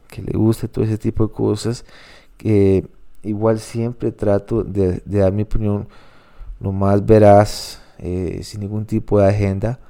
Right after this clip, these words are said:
Eh, y, y eso es, eso es lo que siempre trato de buscar. Eh, vamos a ir desarrollando to-, un poquito más este podcast y, eh, más adelante vamos a traerles entrevistas y, y vamos a hacer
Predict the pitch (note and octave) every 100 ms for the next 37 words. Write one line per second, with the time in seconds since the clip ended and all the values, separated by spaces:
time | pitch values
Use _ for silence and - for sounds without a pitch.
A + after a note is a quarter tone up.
0 | - - - - _ - G#2 G2+ G2 F#2+
1 | F#2 F#2 F2+ F2 - B2+ _ _ _ _
2 | - G#2+ G#2+ - A2 G#2 A#2+ A2+ - -
3 | G#2+ A2 A2+ G#2 F#2+ - G2 G#2+ - -
4 | F2+ F2+ - G#2+ - - - - _ _
5 | - A2 G#2 G2+ G2+ G2 F#2 - - -
6 | G2+ G#2+ A#2 A#2 G#2+ A2 G#2 G#2 G#2 -
7 | G#2 - A2+ A#2+ - A2+ G#2 G#2 - B2+
8 | A#2 A2 - C#3+ - - - - - -
9 | A2+ A2 A2+ B2 - F#2+ F#2+ F2+ E2+ A#1+
10 | - - F#2+ G2+ G#2 G2+ - G#2 G#2 -
11 | F#2 G2+ F#2+ - E2+ F#2+ G2+ - A2 G#2+
12 | - G#2 G2 - F2+ F#2 - F#2 G#2 G2+
13 | F#2